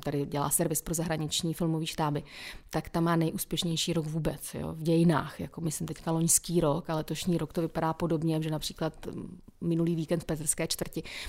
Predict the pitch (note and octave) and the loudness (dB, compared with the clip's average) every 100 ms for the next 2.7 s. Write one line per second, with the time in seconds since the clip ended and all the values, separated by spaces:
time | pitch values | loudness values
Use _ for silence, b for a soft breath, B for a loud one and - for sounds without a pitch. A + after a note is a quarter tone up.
0 | B - F#3 F3 E3+ E3 E3 E3+ - D#3+ | B 0 2 4 4 4 2 0 0 0
1 | F3 F3+ - D#3+ D3+ D#3+ D3+ D3+ E3 D#3+ | 0 -2 -4 -4 -2 -2 -2 0 2 2
2 | - D3+ D3+ D#3 D#3 - | 0 -2 -2 -2 -2 -4